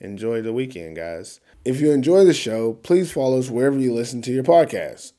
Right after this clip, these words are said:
And don't forget to rate us five stars as well. Anything less tells us that you are a hater. You can follow us on the gram and Facebook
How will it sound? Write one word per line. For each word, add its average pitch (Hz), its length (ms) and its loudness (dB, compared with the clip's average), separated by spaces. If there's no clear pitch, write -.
And 123 100 -4
don't 180 200 8
forget 156 200 2
to 135 80 -2
rate 123 260 2
us 117 100 -6
five 165 360 4
stars 135 360 0
as 113 200 -6
well. 92 400 -10
Anything 185 340 4
less 131 300 2
tells 127 360 0
us 120 180 -2
that 87 160 -12
you 147 420 0
are 135 240 2
a 131 160 0
hater. 117 640 -6
You 139 140 -4
can 156 100 4
follow 151 380 6
us 143 120 -2
on 120 120 -6
the 107 60 -10
gram 170 540 4
and 151 220 2
Facebook 123 580 -4